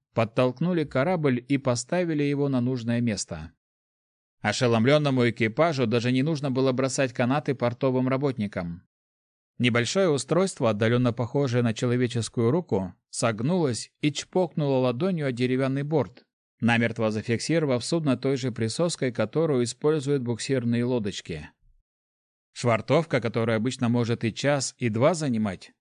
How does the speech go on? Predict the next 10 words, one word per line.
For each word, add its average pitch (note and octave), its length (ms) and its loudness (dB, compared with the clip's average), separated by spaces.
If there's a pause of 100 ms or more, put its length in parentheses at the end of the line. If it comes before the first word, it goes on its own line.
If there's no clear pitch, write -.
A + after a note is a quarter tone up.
(120)
закончилась D#3 800 0
минут C#3 320 0
за D3+ 120 0
пять, - 400 -6 (340)
максимум. G2+ 640 -4 (1120)
"Добро C3 480 6
пожаловать A#3 760 4
в E3+ 80 -4
город A3+ 360 4
Зарево!" D#3+ 600 2